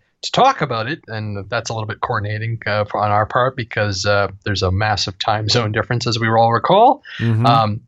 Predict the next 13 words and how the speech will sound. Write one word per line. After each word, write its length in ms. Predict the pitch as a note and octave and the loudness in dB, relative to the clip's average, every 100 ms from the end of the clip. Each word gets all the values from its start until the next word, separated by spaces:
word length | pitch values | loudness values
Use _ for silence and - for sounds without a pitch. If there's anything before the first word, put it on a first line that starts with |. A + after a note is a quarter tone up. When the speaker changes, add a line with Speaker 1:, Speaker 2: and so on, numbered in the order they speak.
| _ | _
Speaker 1:
but 260 | C3 A#2+ - | 0 0 0
Stuart 440 | - - G#3+ B3+ | 0 2 2 2
said 240 | - G3+ F#3 | 0 0 0
he 180 | F#3+ | 0
had 160 | G3+ D#3+ | 0 0
great 260 | D3 E3+ F3+ | 0 0 0
success 360 | E3+ - E3 | -2 0 0
flying 400 | - D#3+ D3 D#3+ | 2 2 2 2
it 100 | D#3 | -2
on, 320 | - B2 A#2 | 0 0 0
uh, 320 | A2+ A2 G#2 G#2 - | 2 2 2 0 -4
two 360 | - G#3+ G3 | -2 2 4
S, 420 | E3+ E3 - - | 6 4 0 -4